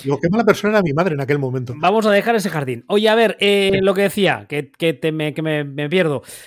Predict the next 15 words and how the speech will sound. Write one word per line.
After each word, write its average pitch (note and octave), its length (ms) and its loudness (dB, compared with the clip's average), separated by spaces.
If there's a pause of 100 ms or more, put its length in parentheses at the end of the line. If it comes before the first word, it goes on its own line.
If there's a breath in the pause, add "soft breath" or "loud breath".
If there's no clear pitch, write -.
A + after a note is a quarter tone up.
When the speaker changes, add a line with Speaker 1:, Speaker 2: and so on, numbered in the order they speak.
(200 loud breath)
Speaker 2:
Esta G3+ 240 0
semana G#3 420 0
hay F#3 200 0
partidos F#3 600 -2
ya E3 380 -2
el F#3 260 2
jueves, D3+ 420 2
lo A2+ 60 -8
digo, C#3 180 -2
atentos C3 580 -4
a C3 40 -4
las B2 200 -6
fantasies, D#3+ 1080 -4
a B2+ 120 -6
las B2 560 -6